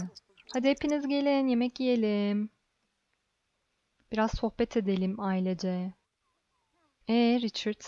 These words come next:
Richard'da yemek kalmadı. İnanmıyorum. <laughs> Richard'da yemek kalmadı. Teşekkür edelim babamıza. Bu nasıl bir yemek oldu? Kardeşimizle aramız da çok kötü olmuş. Teşekkür edelim. Kusura bakmayın ya, aşçı yemeği eksik yapmış.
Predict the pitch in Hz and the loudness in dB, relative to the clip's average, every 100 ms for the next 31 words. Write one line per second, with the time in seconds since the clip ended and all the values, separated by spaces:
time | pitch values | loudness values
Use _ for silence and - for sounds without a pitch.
0 | - 214 - 240 208 233 202 214 - 214 | -10 -6 -4 -4 0 0 0 -2 -4 -2
1 | 196 185 180 190 180 185 190 - _ _ | -2 -2 -4 -6 -6 -8 -12 -20 _ _
2 | _ _ - 196 202 190 196 190 180 190 | _ _ -4 -2 -2 -6 -8 -10 -14 -20
3 | - - 285 156 - - - _ - 370 | -18 -12 -12 -8 -10 -10 -20 _ -12 -8
4 | - - - - 294 - 302 285 269 262 | -8 -12 -20 -8 -6 -2 2 4 4 2
5 | 262 - 240 220 214 208 208 202 202 202 | -2 -2 0 2 0 0 0 0 -2 -4
6 | 214 214 220 _ _ _ _ - - - | -8 -10 -16 _ _ _ _ -20 -20 -10
7 | - - 254 - 262 240 220 202 202 202 | -6 -2 -4 0 0 2 0 0 -2 -2
8 | 196 196 190 190 185 185 185 196 214 226 | 0 -2 -2 -4 -4 -4 -6 -2 0 0
9 | 226 202 196 190 185 196 185 170 180 180 | -2 -2 0 -2 -2 -4 -4 -2 -4 -4
10 | - 196 196 202 214 208 214 208 196 208 | -2 0 0 0 0 0 0 0 0 0
11 | 202 - 190 - 104 - 95 180 180 180 | -2 -6 -8 -8 -8 -4 -4 -2 -4 -6
12 | - - 185 196 - - 190 180 175 175 | -6 -8 -6 -6 -8 -8 -6 -4 -6 -6
13 | 185 - - - - - 214 214 220 - | -8 -14 -20 -20 -6 0 2 2 0 0
14 | 196 190 185 196 202 190 - 220 202 208 | 2 2 2 0 -2 -4 -4 0 2 2
15 | 208 208 - 214 - 202 - 185 175 - | 0 -4 -10 -10 -2 -2 -2 -6 -4 -6